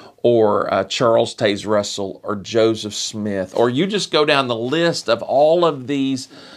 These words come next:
historical personalities in which churches and denominations are built upon, and there are, uh, uh, libraries of books full of their writings and their opinions and their doctrines and,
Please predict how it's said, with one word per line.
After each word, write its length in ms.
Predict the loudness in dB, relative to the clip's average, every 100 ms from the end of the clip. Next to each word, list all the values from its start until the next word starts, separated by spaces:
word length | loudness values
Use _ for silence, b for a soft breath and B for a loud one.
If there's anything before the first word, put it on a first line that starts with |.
| B B
historical 720 | -6 -4 0 4 4 2 -12
personalities 1080 | -4 -4 -4 -6 -2 0 2 0 -2 -4 -8
in 160 | -10 -8
which 400 | -8 -8 -16 -10
churches 560 | -2 -2 -2 -8 -8
and 100 | -8
denominations 840 | -4 -2 -2 -2 -2 -4 -4 -10 -4
are 180 | -2 -2
built 480 | -2 0 0 0
upon, 480 | -8 -6 -8 -8 -12 B B B B _
and 240 | 0 0
there 300 | 2 4 4
are, 380 | 4 4 4 0 -10 _
uh, 80 | -6
uh, 640 | -2 -2 -2 -4 -4 -6 -12 _ -20 -20 -20 -20 _ -20 -20 -20 _ -18 -4
libraries 960 | 2 6 6 6 4 2 2 -2 -6
of 200 | -8 -8
books 400 | 2 2 2 -6
full 520 | -10 -2 2 2 0 0
of 200 | -2 0
their 160 | -4
writings 560 | 0 2 2 0 -4 -10
and 120 | -10
their 160 | -10 -10
opinions 640 | -8 -8 -6 -8 -8 -8
and 260 | -8 -6 -6
their 140 | -6
doctrines 760 | -2 0 0 -2 -12 -10 -10
and, 140 | -12